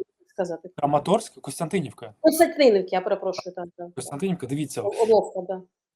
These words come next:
Speaker 2: Росіяни там так само, вони присутні, цими дрі-, ці, такими дрібними групами, вони намагаються що робити? Коли вони пі-, наближаються до міста, вони намагаються зайти всередину міста і дезорганізовувати те, що, ну,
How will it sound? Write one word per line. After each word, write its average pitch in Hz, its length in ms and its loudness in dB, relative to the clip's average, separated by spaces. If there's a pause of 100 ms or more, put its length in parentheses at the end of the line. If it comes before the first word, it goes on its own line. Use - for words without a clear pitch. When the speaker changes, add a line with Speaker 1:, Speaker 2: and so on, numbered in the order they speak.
(180)
Speaker 2:
Росіяни 165 480 4
там 143 280 0 (100)
так 139 160 -4
само, 185 340 4
вони 135 200 -2
присутні, 127 480 -8
цими 160 340 -4
дрі-, 131 260 -8
ці, - 320 -4 (400)
такими 139 440 2
дрібними 127 520 -4
групами, 135 480 0
вони 180 180 6
намагаються 147 560 4
що 123 180 -2
робити? 107 300 -2
Коли 135 140 6
вони 147 120 0
пі-, 135 180 0
наближаються 127 640 2
до 123 100 -4
міста, 220 300 2
вони 135 160 0
намагаються 135 460 2
зайти 120 360 2
всередину 208 500 2
міста 165 340 2
і 175 140 2
дезорганізовувати 131 960 0
те, 151 160 -2
що, 131 220 -6 (720)
ну, 127 120 -4